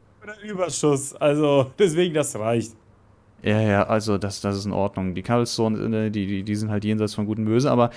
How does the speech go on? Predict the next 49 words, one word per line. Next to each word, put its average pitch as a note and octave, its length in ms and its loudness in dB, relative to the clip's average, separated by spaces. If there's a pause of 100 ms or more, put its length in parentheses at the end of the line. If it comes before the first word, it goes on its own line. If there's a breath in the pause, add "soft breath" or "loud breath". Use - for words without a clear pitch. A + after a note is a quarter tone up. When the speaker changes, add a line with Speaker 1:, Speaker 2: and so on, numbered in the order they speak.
(140 loud breath)
Speaker 2:
da A#2 100 4
siehst F3 220 2
du E3 40 0
mal, C#3+ 120 4
wie B2 80 2
gut F3 180 2
das C#3+ 120 2
jetzt B2 140 0
schon B2+ 120 0
wieder B2 240 4
war, C3+ 180 4
diese, A#2+ 500 0
ähm, A#2 300 0
Quantum F3+ 320 0
Storage A2+ 380 0
Units A2+ 240 -2
zu A#2 80 -4
machen, D3+ 260 0
weil A#2+ 120 2
die A#2+ 80 -4
können C3+ 240 0
halt, C#3 240 0
ich B2+ 200 -6
glaub, C3+ 180 2
einen C3 80 0
Integer C#3 340 0
speichern. A2 400 -2
Zwei B2 180 0
Milliarden C3+ 340 2
Items F3 240 -2
kommen A2 160 -2
da G#2 120 -2
rein, G#2+ 180 -2
ne? D3 140 -2 (1080 soft breath)
Ich, B2 120 -4
Speaker 1:
Vor C#3+ 100 0
allem, B2+ 80 2
Speaker 2:
ich B2+ 60 -2
Speaker 1:
weißt C#3 200 -2
du, C#3+ 60 -10
was C#3+ 120 -6
das C3 220 -4
heißt? D3 260 2
Ich G3 80 -2
meine, D#3+ 200 2
wir D3+ 80 0
dürfen E3 340 2
uns D3 200 -4
etwas, D3 680 -2